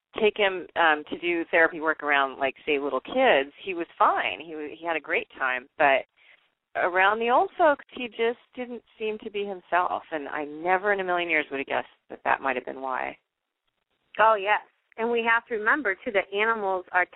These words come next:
Speaker 2: ten times or a hundred thousand times, whatever, more sensitive than we are. So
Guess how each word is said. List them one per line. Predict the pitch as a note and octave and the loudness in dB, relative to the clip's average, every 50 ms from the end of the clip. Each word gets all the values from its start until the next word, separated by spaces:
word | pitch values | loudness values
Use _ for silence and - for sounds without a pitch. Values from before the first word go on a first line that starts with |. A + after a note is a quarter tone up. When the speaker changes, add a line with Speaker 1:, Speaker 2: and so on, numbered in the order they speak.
| - | -2
Speaker 2:
ten | G#3 G#3 A3 G#3+ | 0 0 0 0
times | - - G#3 G3 F#3+ F3+ F3+ F3+ F3+ F3+ | 0 2 2 2 2 0 -4 -8 -8 -6
or | F#3 F3+ F3 E3 D#3 - | -4 -2 0 0 -2 -4
a | - - | -4 -4
hundred | - G#3 G#3 G#3+ G#3 G3 F#3 E3+ - | -4 -4 -2 0 0 -2 -2 0 2
thousand | F#3 F#3+ G#3 G#3 G#3 G3+ G3+ G3 | 2 2 2 0 -2 -8 -6 -2
times, | G3 F3+ F3 E3+ F3 | 0 0 0 0 -4
whatever, | - F#3 F#3 G3+ G#3 F#3 F#3 F3+ - _ - - - - _ | -4 0 2 2 2 2 0 -4 -4 _ -16 -20 -20 -20 _
more | - G#3 G#3 G3+ F#3+ F#3 - - | -6 0 0 0 0 0 -2 -2
sensitive | - A#3 B3 C#4+ - - F3 E3+ E3 F3 F3 F3+ F3 - | 0 0 0 0 -4 -8 -6 -4 -4 -4 -4 -6 -4 0
than | F#3 F3+ F3+ F3+ F3+ | 0 0 0 0 -2
we | G3 A#3 B3+ F#3+ | -2 -2 0 2
are. | A#2+ A#2+ A#2 G2 - - - _ _ _ _ _ _ _ _ _ _ _ _ | 2 2 2 0 -4 -8 -16 _ _ _ _ _ _ _ _ _ _ _ _
So | - A3 G3+ G3 G3 F#3+ | -2 0 0 0 -2 -2